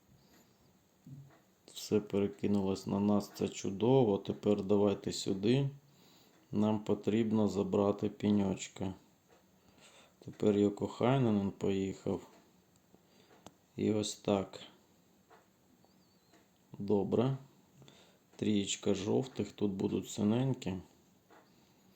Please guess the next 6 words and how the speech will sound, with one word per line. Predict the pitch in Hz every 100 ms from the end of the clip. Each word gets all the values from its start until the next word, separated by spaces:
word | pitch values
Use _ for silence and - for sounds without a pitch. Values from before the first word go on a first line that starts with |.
| _ _ _ _ _ _ 123 -
Ну, | 131 -
тут | -
вже | 104 101
ми | 107 104
потрібні | 104 - 104 92 95
витримувати. | 95 92 - 92 90 90 90 - 87